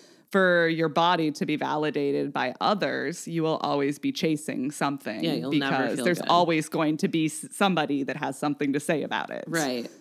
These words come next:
Speaker 2: Yeah. It's also, like, if you even just think about, like, okay, cool, maybe you've got the perfect American body, right? Like, okay,
Speaker 1: Mm-hmm.
Speaker 2: so then you go to another country, right?
Speaker 1: Yeah.
Speaker 2: And, like,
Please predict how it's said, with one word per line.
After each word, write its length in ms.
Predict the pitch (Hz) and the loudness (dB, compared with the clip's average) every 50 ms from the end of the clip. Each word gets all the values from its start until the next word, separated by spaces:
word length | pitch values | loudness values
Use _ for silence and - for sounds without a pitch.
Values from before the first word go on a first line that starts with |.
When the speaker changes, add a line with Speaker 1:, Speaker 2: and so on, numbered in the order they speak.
| - - - - - _ _ _ - | -20 -20 -20 -20 -20 _ _ _ -8
Speaker 2:
Yeah. 320 | - 143 135 131 135 147 - - | -6 -6 -6 -4 -6 -8 -8 -8
It's 120 | - - 247 | -4 0 2
also, 260 | 247 233 240 220 190 | 2 4 4 2 2
like, 260 | 175 160 151 170 - | 2 2 0 0 -2
if 80 | 160 151 | -4 -2
you 140 | 156 151 147 - | -2 0 0 0
even 280 | 151 147 143 147 156 | 0 -2 -2 -2 -2
just 200 | 143 147 147 - | -4 -4 -6 -6
think 180 | - 139 139 156 | -8 -8 -6 -6
about, 280 | 139 135 131 135 131 | -4 -2 -2 -2 -2
like, 300 | - 98 127 127 131 - _ _ _ _ _ _ _ _ _ _ _ _ _ - - - - | -2 -2 -4 -4 -6 -8 _ _ _ _ _ _ _ _ _ _ _ _ _ -20 -10 -2 0
okay, 320 | 202 185 - 175 147 139 | 0 2 2 2 0 0
cool, 380 | 135 - - - 160 135 123 123 | -2 -2 0 2 2 2 2 0
maybe 300 | 139 151 156 170 175 185 | 0 2 2 2 2 2
you've 180 | 190 190 165 | 2 0 0
got 260 | 170 170 156 151 - - | 0 0 0 0 -2 -4
the 60 | 165 | -8
perfect 840 | - - - 202 190 180 170 170 - 170 170 160 156 - - - - _ _ - | -10 -6 0 2 2 2 2 2 0 2 2 2 0 -2 -8 -18 -18 _ _ -2
American 1000 | 170 175 170 160 151 147 147 143 139 139 139 - 165 151 139 139 139 139 135 139 - - - - | 2 4 4 4 4 2 2 0 0 -2 -2 0 0 0 2 0 0 0 -2 -2 -6 -12 -6 -2
body, 560 | 151 143 131 127 127 - - - - - - - | 0 0 0 0 -2 -2 -2 -4 -4 -6 -4 -2
right? 320 | 151 143 139 151 156 - | 0 0 2 0 -2 -2
Like, 220 | - 143 147 139 - - _ _ - | -2 -2 -2 -2 -6 -12 _ _ -2
okay, 240 | 175 196 202 190 185 | 2 4 6 6 4
Speaker 1:
Mm-hmm. 60 | 175 | 2
Speaker 2:
so 140 | 170 - - | 0 -2 -4
then 200 | 165 165 156 160 175 | -2 0 0 2 2
you 100 | 175 175 | 2 2
go 100 | 180 180 | 2 2
to 80 | 180 | 2
another 500 | 180 175 170 170 165 170 170 170 170 - - - | 2 2 2 2 2 2 2 2 0 -2 -4 0
country, 600 | - 226 247 220 - 185 147 135 120 165 170 - _ _ _ - - - - - _ _ _ - | 2 4 4 4 2 0 0 0 0 -2 -4 -6 _ _ _ -20 -20 -20 -20 -20 _ _ _ -4
right? 240 | - 156 156 156 - | -2 0 4 6 6
Speaker 1:
Yeah. 140 | - - - | 4 4 2
Speaker 2:
And, 200 | - 165 170 170 | 0 0 2 4
like, 300 | 160 156 156 156 - - | 4 2 2 0 -2 -6